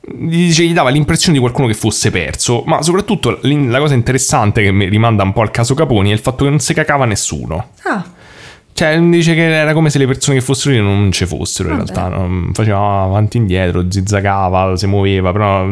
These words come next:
Speaker 1: senza meta, ma non, non si cagava nessuno del fatto che era pieno di gente. Ehm, praticamente ti faccio vedere una rappresentazione di un artista, eh, che poi gli hanno fatto
Speaker 2: Io voglio
Speaker 1: fare.
Speaker 2: diventare l'artista che rappresenta gli alieni.
Speaker 1: Come si apre qua?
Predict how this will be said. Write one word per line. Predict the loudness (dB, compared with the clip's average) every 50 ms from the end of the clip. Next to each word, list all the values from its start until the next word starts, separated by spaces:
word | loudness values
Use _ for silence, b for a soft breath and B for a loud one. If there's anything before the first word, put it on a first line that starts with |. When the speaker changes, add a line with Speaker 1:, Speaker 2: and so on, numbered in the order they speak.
| -2 -2
Speaker 1:
senza | -2 -2 -2 -2 0 0
meta, | 0 0 0 0 0
ma | 0 0
non, | 0 2 2 2 2
non | 2 2 0 0 0 -2 -2
si | -2 -4
cagava | -4 -2 -2 -2 -2
nessuno | -2 -2 -4 -4 -4 -4 -4
del | -4 -6
fatto | -6 -8 -6
che | -4 -4
era | -4
pieno | -2 -2 -2 -2
di | -4 -4
gente. | -6 -6 -8 -8 -8 -8 -10 -10 B B B B B B B B B B B B B B B B B B _ _ _
Ehm, | -4 -2 0 2 2 2 2 2 2 2 2 2 2 2 2 2 2 2 2 2 0 0 -2 -6 -12 _ _ _ _ _ _ _ -6
praticamente | -2 2 2 2 2 2 0
ti | -2
faccio | 0 0 0 0 0 0
vedere | 2 2 2 2
una | 2 2 2
rappresentazione | 0 0 -2 0 0 0 2 0 0 -2 0 0 0
di | 2
un | 0 0
artista, | 0 -2 -4 -6 -6 -6 -4 -4 -4 -4 -4 -4 -4 -4 -6 -10 _ B B B B B B B
eh, | -8 -6 -4 -4 -4 -4 -4
che | -4 -6
poi | -6 -4 -4 -2
gli | -2
hanno | -2 -2 -2
fatto | -2 -2 -2 -2
Speaker 2:
Io | 0 0
voglio | 0 0 0 0
Speaker 1:
fare. | 0 0 0
Speaker 2:
diventare | 0 0 -2 -2 -4 -4 -4 -2
l'artista | -4 -4 -4 -8 -8 -8 -6 -6 -6 -6 -6 -6
che | -4 -4
rappresenta | -4 -6 -6 -8 -8 -6 -6 -6 -6 -6 -6 -8
gli | -8 -6 -6
alieni. | -4 -4 -4 -4 -4 -4 -4 -4 -4 -4
Speaker 1:
Come | -2 -2 -2
si | -2 -4
apre | -6 -8 -10 -10 -12 -12
qua? | -12 -12 -12 -12 -12